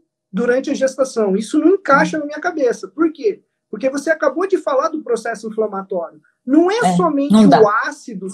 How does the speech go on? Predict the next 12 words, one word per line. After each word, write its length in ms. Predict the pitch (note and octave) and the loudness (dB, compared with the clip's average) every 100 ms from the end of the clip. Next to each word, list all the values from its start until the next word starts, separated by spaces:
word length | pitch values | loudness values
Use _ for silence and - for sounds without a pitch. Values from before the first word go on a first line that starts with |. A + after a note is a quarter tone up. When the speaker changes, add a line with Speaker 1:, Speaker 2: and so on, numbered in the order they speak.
| - - - | -16 -18 -4
Speaker 1:
ser 260 | B3+ B3+ _ | -2 -2 _
teratogênico 1300 | C#4 C#4 C4 C4+ A#3+ G3 D#3+ G#3 C#4 C#4 A3+ F3+ - | 2 4 4 -2 -2 -2 -2 -6 -6 -8 -8 -10 2
ou 240 | A#3+ C4+ | 6 6
o 80 | C4 | 4
ácido, 560 | A#3 C#4 D#4 - B3 F#3 | 0 0 -4 -16 -20 -14
o 120 | A3 A3 | -6 -4
ácido 440 | B3 C#4 C#4 A3 | -4 -8 -12 -18
ser 240 | - B3+ B3+ | -10 -10 -8
mutagênico. 880 | B3+ D4+ C4 A3 F#3+ G#3+ F#3 D#3 _ _ _ - | -6 -6 -6 -6 -6 -10 -10 -16 _ _ _ -10
Não 240 | A4 B4+ | -6 -6
é 140 | B4+ G#4+ | -4 -2
isso. 480 | C#4+ G#3 - - | -2 -6 -16 -20